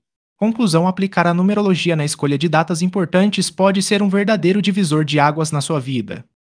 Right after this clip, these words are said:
Ao entender as vibrações e significados dos números, você pode tomar decisões mais conscientes e alinhadas com suas intenções. Desde casamentos a lançamentos de produtos,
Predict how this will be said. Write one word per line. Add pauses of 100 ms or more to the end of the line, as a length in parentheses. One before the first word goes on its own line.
Ao
entender
as
vibrações
e
significados
dos
números,
você
pode
tomar
decisões
mais
conscientes
e
alinhadas
com
suas
intenções. (340)
Desde
casamentos
a
lançamentos
de
produtos,